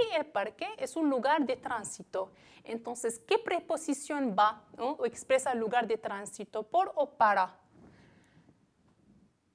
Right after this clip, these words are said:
Entonces, ¿qué decimos? Les voy a dejar tiempo para contestar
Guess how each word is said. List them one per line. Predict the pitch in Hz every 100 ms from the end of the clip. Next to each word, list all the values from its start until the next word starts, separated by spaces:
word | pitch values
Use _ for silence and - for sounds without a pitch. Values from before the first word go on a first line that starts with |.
| _ -
Entonces, | 208 208 202 - 359 -
¿qué | -
decimos? | 196 208 - 240 311 453 - _ _ _ _ _ _ _ _ _ -
Les | 208
voy | 262 370
a | 392
dejar | 294 269 285 262
tiempo | - 262 233 220 185 - - _ _
para | 196 190
contestar | - 208 196 185 - 240